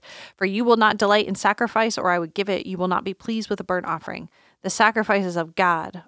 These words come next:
are a broken spirit. A broken and contrite heart, O God, you will not despise.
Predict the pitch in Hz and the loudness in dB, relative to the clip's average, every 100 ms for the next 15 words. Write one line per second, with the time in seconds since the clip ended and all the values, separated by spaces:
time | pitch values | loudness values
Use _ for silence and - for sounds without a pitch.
0 | _ 180 170 160 180 175 160 - 165 - | _ 0 0 0 -2 -2 -6 -10 -12 -14
1 | - - _ _ _ 175 180 196 - 196 | -14 -20 _ _ _ -4 0 0 0 -4
2 | 185 170 165 - 156 - 180 - - 185 | -4 -6 -8 -10 -6 -4 -4 -6 -6 -6
3 | 185 - 165 - 170 170 165 156 160 160 | -6 -10 -12 -6 -4 -4 -6 -10 -10 -8
4 | 156 - 160 - 151 147 - - | -10 -10 -10 -8 -10 -10 -18 -20